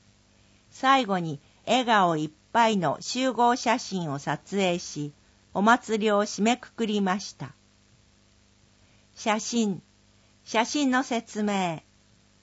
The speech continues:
水遊びを楽しむ子どもたち。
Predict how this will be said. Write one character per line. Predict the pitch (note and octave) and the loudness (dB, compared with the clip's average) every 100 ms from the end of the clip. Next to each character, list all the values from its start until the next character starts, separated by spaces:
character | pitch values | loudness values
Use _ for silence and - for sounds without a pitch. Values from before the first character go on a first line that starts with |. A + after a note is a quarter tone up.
| _ _ - | _ _ -4
水 | G#3 G#3 C#4 | -2 0 4
遊 | D4 D#4 C4 | 4 4 -2
び | G3 F#3+ | -2 0
を | E3+ | -2
楽 | E3+ F3+ G#3+ | 0 -2 0
し | C4 A#3+ | -2 -4
む | G3 | -4
子 | - F3 | -2 0
ど | A3+ | 0
も | A3+ | 0
た | A3 E3+ | -4 -6
ち。 | - B2+ | -8 -18